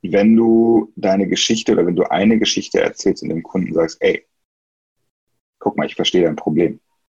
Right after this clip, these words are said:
Und, ähm, lass uns mal daran, lass uns mal daran arbeiten. Ich kenne eine Möglichkeit, wie man dein Problem lösen kann.“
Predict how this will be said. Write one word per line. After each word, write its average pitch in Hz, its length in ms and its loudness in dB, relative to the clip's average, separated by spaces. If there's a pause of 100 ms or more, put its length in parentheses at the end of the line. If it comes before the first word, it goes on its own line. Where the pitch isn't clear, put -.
(120)
Und, 76 520 -2
ähm, 76 500 -4 (840)
lass 120 200 0
uns 147 80 -6
mal 139 80 -6
daran, 123 380 -6
lass - 160 -4
uns - 120 -12
mal 123 80 -4
daran 117 160 -2
arbeiten. - 340 -2
Ich - 280 -14 (140)
kenne 113 200 2
eine 101 120 2
Möglichkeit, 113 520 0
wie 104 60 0
man 107 140 2
dein 98 120 -2
Problem 98 600 -2 (200)
lösen 87 340 -2
kann.“ 69 260 -14